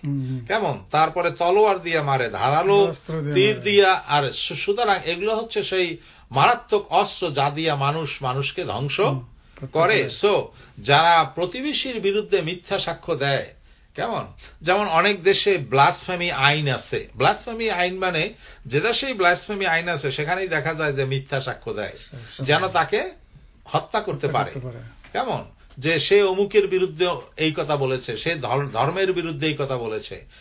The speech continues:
Speaker 2: কেমন? এবং তিন চারজন সাক্ষী জোগাড় করে দেয়।
Speaker 1: হুম, হুম।
Speaker 2: এবং অনেক সাক্ষী থা-, পাওয়া যায়। টাকা দিলে অনেক মিথ্যা সাক্ষী
Speaker 1: পাওয়া যায়।
Speaker 2: পাওয়া যায়। কেমন? কিন্তু এই মিথ্যা সাক্ষীদের পরিণতি কি? এই মিথ্যা সাক্ষীদের পরিণতি আমরা এখানে দেখতে পাচ্ছি যে,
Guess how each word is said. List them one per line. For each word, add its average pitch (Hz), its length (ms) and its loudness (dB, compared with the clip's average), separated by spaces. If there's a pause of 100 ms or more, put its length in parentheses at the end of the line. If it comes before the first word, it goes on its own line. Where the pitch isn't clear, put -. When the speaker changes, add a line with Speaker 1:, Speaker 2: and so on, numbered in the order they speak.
(100)
Speaker 2:
কেমন? 190 240 0
এবং 190 280 0
তিন 214 200 -2
চারজন 196 400 0
সাক্ষী - 400 -4
জোগাড় 147 320 -2
করে 113 200 -6
দেয়। 95 180 -12
Speaker 1:
হুম, 147 240 0
হুম। 143 180 -4
Speaker 2:
এবং 196 160 0
অনেক 208 340 2
সাক্ষী - 420 -4
থা-, - 220 -8
পাওয়া 123 260 2
যায়। 95 180 -6 (400)
টাকা 170 260 2
দিলে 208 220 4
অনেক 208 300 0
মিথ্যা 175 320 -4
সাক্ষী 208 460 -6 (300)
Speaker 1:
পাওয়া 185 200 0
যায়। 139 100 2
Speaker 2:
পাওয়া 160 160 6
যায়। 104 280 -2
কেমন? 185 300 -2 (360)
কিন্তু 196 200 2
এই 220 260 2
মিথ্যা 240 340 -4
সাক্ষীদের 262 500 -4
পরিণতি 196 500 0
কি? 143 280 -4 (360)
এই 139 140 2
মিথ্যা 175 340 -2
সাক্ষীদের 233 500 -2
পরিণতি 208 580 2
আমরা 180 320 4
এখানে 175 260 0
দেখতে 160 300 -2
পাচ্ছি 143 520 -2 (300)
যে, 135 400 2